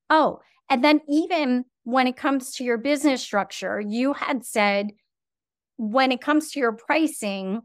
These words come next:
and your hours, factor in the amount of time. It's not just forty hours a week behind the chair.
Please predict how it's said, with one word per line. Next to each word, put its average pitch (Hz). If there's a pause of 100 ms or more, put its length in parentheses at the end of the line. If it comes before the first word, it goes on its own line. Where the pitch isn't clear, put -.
(260)
and 214
your 208
hours, 226 (360)
factor 240
in 202 (260)
the 220
amount 226
of 190
time. 226
It's 190
not 233
just -
forty 233
hours 208
a 196
week 240
behind 196
the 180
chair. 226